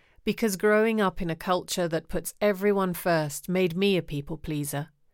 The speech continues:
Having a job in the spotlight as an entertainer also made me hyper-vigilant to never come across as a diva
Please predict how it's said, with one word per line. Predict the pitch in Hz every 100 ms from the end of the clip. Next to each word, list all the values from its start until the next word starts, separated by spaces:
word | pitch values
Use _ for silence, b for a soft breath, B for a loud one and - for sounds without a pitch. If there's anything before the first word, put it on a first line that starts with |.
| b b b b
Having | - 196 208 202
a |
job | 175 180 180 180
in | 175 156
the |
spotlight | 143 - 180 - 180 175 -
as | 165 165
an | 156
entertainer | 151 - - 180 170 156 143 -
also | 196 208 214
made | 180 165 151
me | 160
hyper-vigilant | 139 170 170 165 156 160 190 190 143 139 -
to | 170
never | 175 196 196 196
come | 196 185 165
across | 165 196 156 -
as | 156
a | 147
diva | 143 170 165 143 147